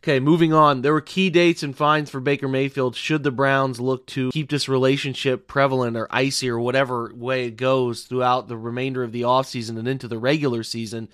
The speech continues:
It is worthwhile at looking at the dates and what could be held out in terms of his money, his eighteen point eight five eight million that is due this year. So off-season workouts are where it starts to get interesting.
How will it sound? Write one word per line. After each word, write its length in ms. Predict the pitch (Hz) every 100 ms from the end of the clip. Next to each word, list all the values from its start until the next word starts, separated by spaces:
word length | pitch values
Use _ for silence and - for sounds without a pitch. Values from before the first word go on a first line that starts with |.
| _ _ -
It 180 | 139
is 240 | 151 175 143
worthwhile 600 | 151 135 127 143 147 135
at 80 | 107
looking 340 | 139 147 131
at 140 | 127 117
the 80 |
dates 340 | 107 127 139 127
and 140 | 120
what 200 | 120 123
could 200 | - 131
be 140 | 120 117
held 220 | 123 127
out 340 | 127 127 123 _ - _
in 120 | 120
terms 280 | 127 139 127
of 120 | 117
his 200 | 135 127
money, 540 | 117 123 143 123 113 - _ _ _ _ -
his 180 | 135 104
eighteen 400 | 147 143 151 139
point 240 | 139 135
eight 220 | 131 139 -
five 280 | 131 127 120
eight 400 | 135 131 131 -
million 520 | 107 123 139 143 131
that 140 | 120 117
is 140 | 113
due 240 | 104 151 170
this 280 | 131 -
year. 320 | 113 110 110 - _ _ _ _ _ _
So 500 | - 156 143 139 135 - -
off-season 540 | 147 170 196 160 147
workouts 500 | 143 156 156 135 139
are 60 | 135
where 240 | 131 131
it 80 | 120
starts 340 | - 131 127
to 100 | -
get 140 | 120 120
interesting. 600 | 120 123 113 127 127